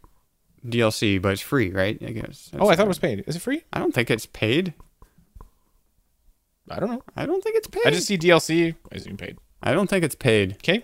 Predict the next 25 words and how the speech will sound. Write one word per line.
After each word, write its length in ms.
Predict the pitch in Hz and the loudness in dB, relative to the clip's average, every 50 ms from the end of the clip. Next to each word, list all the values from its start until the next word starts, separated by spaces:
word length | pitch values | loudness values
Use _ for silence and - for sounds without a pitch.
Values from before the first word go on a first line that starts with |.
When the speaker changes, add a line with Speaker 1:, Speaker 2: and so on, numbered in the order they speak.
| - | -4
Speaker 1:
That 120 | - 135 170 | -6 -4 0
doesn't 0 | |
Speaker 2:
Then 100 | - 135 | 2 2
it's 80 | 131 139 | 4 4
Speaker 1:
seem 100 | 135 123 | 4 4
Speaker 2:
not 120 | 151 151 | 6 6
paid. 60 | - 170 | 6 6
Speaker 1:
Blizzard. 160 | - 107 104 | 6 6 6
Speaker 2:
That's 140 | 143 165 - | 4 4 4
good. 220 | - 131 170 185 | 2 0 2 2
That's 180 | - 127 - - | 0 -2 -2 -2
nice. 260 | 110 131 165 - - | -2 -2 0 0 -2
I'll 60 | 123 | -4
take 220 | - 127 120 - | -4 -4 -4 -4
it 60 | 117 120 | -4 -2
then. 140 | 135 151 | -2 -4
Speaker 1:
Necro 680 | - - 156 151 151 151 151 151 151 151 151 147 143 135 - - - | -2 -2 0 0 2 2 2 0 0 0 0 -2 -4 -6 -8 -10 -8
Speaker 2:
Get 140 | - 90 - | -8 -6 -6
my 40 | - | -6
scaly 320 | - - 143 131 143 156 | -2 2 2 4 4 4
mans 320 | 151 135 120 110 104 110 117 | 4 4 4 4 2 2 0
on. 280 | 101 90 85 92 110 113 | 0 0 0 -2 -2 -2
Speaker 1:
Mancer 840 | 117 120 120 123 123 - - - 123 120 117 113 113 113 113 113 | -2 -2 -2 -4 -4 -6 -8 -8 -6 -4 -4 -4 -2 -4 -4 -4
Diablo 1080 | 110 110 107 98 101 104 110 117 120 120 117 117 120 117 113 113 113 113 113 113 113 107 - - - - _ _ _ _ _ | -6 -6 -8 -8 -6 -6 -6 -6 -6 -8 -8 -8 -8 -6 -6 -4 -4 -4 -4 -4 -6 -8 -10 -16 -20 -20 _ _ _ _ _
three 680 | - 117 110 104 104 101 98 98 98 98 98 101 101 | -14 -12 -8 -8 -6 -6 -4 -4 -4 -6 -6 -8 -10